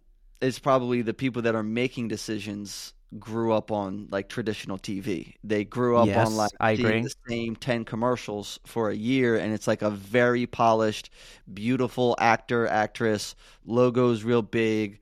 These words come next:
Speaker 1: E-, even, like, in the, you come from the film world too, so, like,
Speaker 2: Yes.
Speaker 1: That world kind of shuns on, like, the more, like, raw run and gun style YouTuber-y type content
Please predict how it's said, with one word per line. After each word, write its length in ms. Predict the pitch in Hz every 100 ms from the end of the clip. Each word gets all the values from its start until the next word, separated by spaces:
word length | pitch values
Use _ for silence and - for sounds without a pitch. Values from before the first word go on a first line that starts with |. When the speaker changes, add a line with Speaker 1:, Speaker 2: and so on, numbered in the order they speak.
| -
Speaker 1:
E-, 100 | 139 -
even, 240 | 202 262
like, 180 | 233 160
in 80 | 131
the, 180 | 117 131
you 100 | 151
come 160 | 208
from 140 | 156 143
the 80 | 113
film 260 | 180 214
world 320 | 139 120 104
too, 340 | - 202 196 110
so, 280 | - 131 120
like, 220 | 120 113
Speaker 2:
Yes. 420 | 117 110 98 - - _ - -
Speaker 1:
That 380 | 110 123 143
world 280 | 147 135 127
kind 260 | - 123 123
of 120 | 104
shuns 380 | - 117 113 110
on, 180 | 110 107
like, 220 | 107 -
the 80 | 113
more, 340 | 113 117 113
like, 200 | 110 104
raw 380 | 104 117 117 113
run 200 | 110 113
and 120 | 113
gun 180 | 110 110
style 520 | 107 - 113 110 107
YouTuber-y 920 | 104 113 113 - 120 113 110 107 107 82
type 260 | 123 104 -
content 640 | 131 127 123 110 98